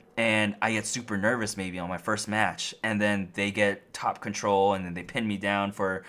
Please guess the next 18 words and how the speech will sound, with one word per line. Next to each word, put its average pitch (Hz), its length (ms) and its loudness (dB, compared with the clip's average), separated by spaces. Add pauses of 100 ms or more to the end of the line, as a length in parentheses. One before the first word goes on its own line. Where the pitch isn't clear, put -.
(260)
a 98 160 4
few 110 180 -2
milliseconds, 101 800 0
and 95 160 -4
then 95 160 0
I 98 160 0
eventually 101 320 0
get 98 180 -4
tapped - 480 0
by 98 180 6
an 90 280 0 (100)
armbar 110 380 6
or - 20 0
something, 85 360 -6 (240)
then 107 100 2
I 107 40 6
realize, 107 520 2
"Oh, 147 320 2